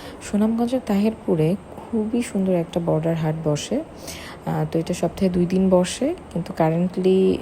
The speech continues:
একটু স্টপ আছে। আগে বুধবার দিন বসতো। আহ, তো as usual আমি, আহ, জবের ক্ষেত্রে ওখানে যেহেতু জব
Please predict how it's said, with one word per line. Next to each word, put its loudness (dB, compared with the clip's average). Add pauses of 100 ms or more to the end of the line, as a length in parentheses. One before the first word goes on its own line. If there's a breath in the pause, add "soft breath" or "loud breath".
একটু 0
স্টপ 0
আছে। -2
আগে -2
বুধবার 0
দিন 0
বসতো। -4 (760 loud breath)
আহ, 0
তো 0 (220)
as -4
usual 0 (120)
আমি, 0
আহ, -2
জবের 0
ক্ষেত্রে -2
ওখানে -4
যেহেতু -2
জব 0